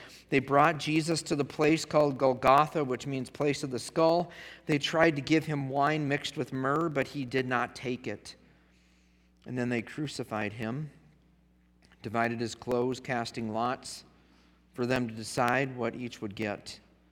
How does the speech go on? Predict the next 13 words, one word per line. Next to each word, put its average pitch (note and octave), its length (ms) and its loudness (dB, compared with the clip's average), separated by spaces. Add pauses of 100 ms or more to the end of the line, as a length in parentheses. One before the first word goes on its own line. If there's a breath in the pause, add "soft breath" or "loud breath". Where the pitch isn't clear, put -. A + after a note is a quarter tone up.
(560 soft breath)
Now B2 220 -2
it - 20 -4
was B2+ 180 -6
nine C3 260 2
in C#3 80 -2
the B2+ 60 -2
morning B2 380 0
when A2 140 -4
they G#2+ 80 -2
crucified G#2 640 -6
him. A#2 280 -8 (960 soft breath)
The A#2+ 80 -4
inscription D#3 680 -2